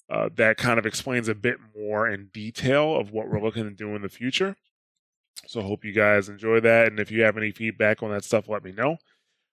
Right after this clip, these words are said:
Uh, but in the meantime, everybody else, there's two things we're looking to do, uh, pretty close, right?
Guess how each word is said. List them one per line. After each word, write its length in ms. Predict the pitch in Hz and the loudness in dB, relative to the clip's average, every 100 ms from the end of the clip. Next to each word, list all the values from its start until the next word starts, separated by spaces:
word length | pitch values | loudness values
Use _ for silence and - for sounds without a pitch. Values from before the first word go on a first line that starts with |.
| _ | _
Uh, 180 | 113 104 | 0 2
but 180 | 98 120 | 2 0
in 80 | 110 | 0
the 60 | |
meantime, 420 | 113 220 247 123 113 | -4 -4 2 2 4
everybody 480 | 110 107 101 104 | 2 4 2 6
else, 440 | 208 202 180 - - _ _ _ _ _ _ _ - | 8 6 6 -4 -8 _ _ _ _ _ _ _ -6
there's 160 | 120 | -4
two 140 | - 226 | -2 2
things 300 | 180 151 120 | 2 2 -2
we're 80 | 117 | -4
looking 200 | 113 110 | -4 -6
to 60 | |
do, 720 | 101 113 110 110 107 104 101 - - | -6 -4 -4 -4 -4 -6 -8 -10 -6
uh, 140 | 110 | -6
pretty 320 | - - 147 | -6 -6 -6
close, 540 | - 98 - - - - _ | -4 -8 -8 -12 -14 -14 _
right? 240 | 98 90 | -4 -4